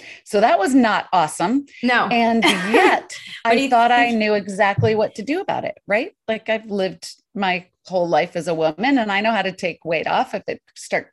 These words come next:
Speaker 1: creeping on, and nothing worked. And I knew it was hormonal. I tried everything. I tried all these elimination diets. I did, I did everything and, um, nothing worked. And I was really, I, I think the only word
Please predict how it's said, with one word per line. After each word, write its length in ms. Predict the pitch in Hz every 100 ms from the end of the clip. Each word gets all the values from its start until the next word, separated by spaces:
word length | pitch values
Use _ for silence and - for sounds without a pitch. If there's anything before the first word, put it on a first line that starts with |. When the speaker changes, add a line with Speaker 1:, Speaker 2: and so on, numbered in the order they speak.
| _
Speaker 1:
creeping 360 | 180 - 160
on, 280 | 151 170 233 - - -
and 240 | 202 190 190
nothing 520 | 170 - 175 165 165
worked. 420 | 156 160 92 - -
And 140 | 175 165
I 80 |
knew 220 | 170 180 196
it 80 |
was 160 | 220 -
hormonal. 540 | 226 208 170 156 160 -
I 80 | 156
tried 280 | - 143 -
everything. 480 | 202 196 190 180 156
I 60 |
tried 240 | 147 156 143
all 100 | -
these 220 | - -
elimination 720 | 143 139 139 160 233 - 240
diets. 540 | 226 214 214 208 202 -
I 120 | 175 -
did, 200 | 175 165 -
I 140 | 185
did 280 | 190 190 190 - _ _ -
everything 680 | 175 - 143 131 110 92 - - - - - _
and, 480 | 190 175 156 160 156
um, 320 | 160 147 147 - -
nothing 400 | 175 165 147 143
worked. 380 | - - - - -
And 180 | 170 165
I 160 | 175
was 300 | 185 196 - 180 -
really, 680 | 190 190 196 208 202 208 - _ _ _ _ _ -
I, 140 | -
I 100 | 226 226
think 260 | 330 339
the 140 | - -
only 420 | 196 202 196 196
word 480 | 175 175 165 165 -